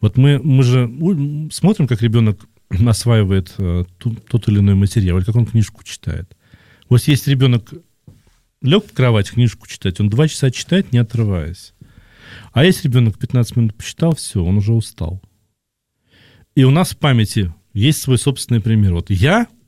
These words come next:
книжку читал, «Два часа, не отрываясь», поэтому ты тоже должен читать «Два часа книжку». И мы что делаем? Мы его мучаем чтением. «Читай». Мы сидим, «Читай». «Давай по очереди будем читать. Ты главу, я главу».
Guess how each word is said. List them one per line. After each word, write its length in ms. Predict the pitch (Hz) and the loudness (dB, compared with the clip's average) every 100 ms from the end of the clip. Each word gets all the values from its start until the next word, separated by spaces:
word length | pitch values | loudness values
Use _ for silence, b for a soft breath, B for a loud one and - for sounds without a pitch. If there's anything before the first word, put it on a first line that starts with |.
| _ _ _ _ | _ _ _ _
книжку 360 | 107 104 - | -2 -2 -4
читал, 300 | 98 - 92 | -12 -8 -6
«Два 220 | 85 98 143 | -2 0 -2
часа, 260 | - - | -2 -2
не 100 | 104 | 0
отрываясь», 460 | 101 - 98 82 85 | 0 -2 -4 -2 -4
поэтому 320 | - 123 117 95 | -2 -2 -2 -4
ты 140 | 92 | -6
тоже 320 | 87 156 139 | -2 0 2
должен 300 | 95 87 82 | 0 -2 -4
читать 280 | 82 - 123 | -8 -6 -6
«Два 200 | 90 104 | -2 -4
часа 260 | 107 - 101 | -4 -8 -8
книжку». 420 | - 82 - _ B B B B | -6 -8 -10 _ B B B B
И 100 | 139 | 2
мы 160 | 156 202 | 4 2
что 200 | - 131 | 0 -2
делаем? 320 | 95 90 82 | 0 -2 0
Мы 140 | 101 131 | 2 2
его 200 | 110 107 | 2 0
мучаем 480 | 123 170 - 117 | 0 -2 0 -2
чтением. 640 | 107 - - 87 78 90 98 _ _ _ _ _ _ _ _ | -2 -8 -8 -6 -6 -8 -14 _ _ _ _ _ _ _ _
«Читай». 500 | - - - 101 78 - _ _ _ _ | -8 -6 -2 -2 -2 -6 _ _ _ _
Мы 100 | - | 0
сидим, 480 | 107 - 98 175 180 | 0 0 0 2 0
«Читай». 320 | - - - 85 | -4 -6 -2 0
«Давай 200 | 104 139 | 2 2
по 60 | 135 | 2
очереди 320 | 123 117 95 | 2 0 -2
будем 240 | 87 82 | -2 -4
читать. 380 | 80 - 82 - _ - - | -6 -8 -10 -12 _ -20 0
Ты 140 | 190 | 0
главу, 400 | 147 147 131 131 | 4 2 2 0
я 200 | 104 107 | 0 -2
главу». 380 | 92 87 80 | -2 -6 -6